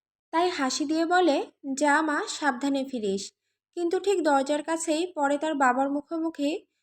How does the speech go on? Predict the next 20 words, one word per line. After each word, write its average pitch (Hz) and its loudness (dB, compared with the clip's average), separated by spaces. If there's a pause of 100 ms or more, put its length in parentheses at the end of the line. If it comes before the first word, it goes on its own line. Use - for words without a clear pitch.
(200)
বাবা 294 4
একটু 339 -2
কৌতূহল 311 -2
নিয়ে 349 -2
প্রশ্ন 302 -2
করে, 330 0 (240)
"এই 320 -2
রাতে 294 0
কোথায় 294 -4
যাচ্ছিস 330 -4
মা?" 254 -6 (500)
অর্ষা 311 0
এক 302 -2
মুহূর্ত 320 -4
থেমে 330 -2
চোখ 277 -6
নামিয়ে 294 -4
বলে, 330 0 (360)
"মীরার 302 0
বাসায়, 320 -2